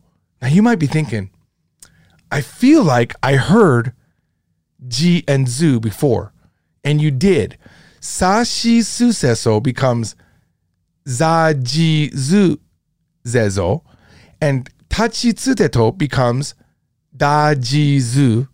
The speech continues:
dedo. There's two G's and two Z's in Japanese language. Now, without giving you a ton of information at this exact point, I'll let you know one thing. The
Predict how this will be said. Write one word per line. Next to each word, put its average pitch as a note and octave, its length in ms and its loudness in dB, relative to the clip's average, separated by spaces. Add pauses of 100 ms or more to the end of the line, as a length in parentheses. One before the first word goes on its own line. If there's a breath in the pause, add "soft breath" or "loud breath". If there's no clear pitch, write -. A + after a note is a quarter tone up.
(800)
dedo. A2+ 500 0 (200)
There's D3 280 0
two A#3 500 2 (200)
G's B2+ 460 0 (340 soft breath)
and C3+ 220 -4
two F#3 380 2 (360)
Z's C3 360 2
in B2 80 0
Japanese A#2 340 0
language. G2+ 340 -4 (280 loud breath)
Now, C#3+ 240 0 (460 loud breath)
without F#3+ 340 2
giving A#3+ 260 2
you A3 140 4
a E3 60 0
ton A3 200 0
of A3 140 2
information F3+ 540 2 (340)
at C#3 100 -6
this D#3 260 0
exact C3+ 300 -2
point, B2 160 0
I'll A#2 80 2
let C3+ 120 -2
you C#3 60 0
know C3 120 2
one A#2+ 200 0
thing. G2 240 -4 (360 loud breath)
The C#3+ 400 0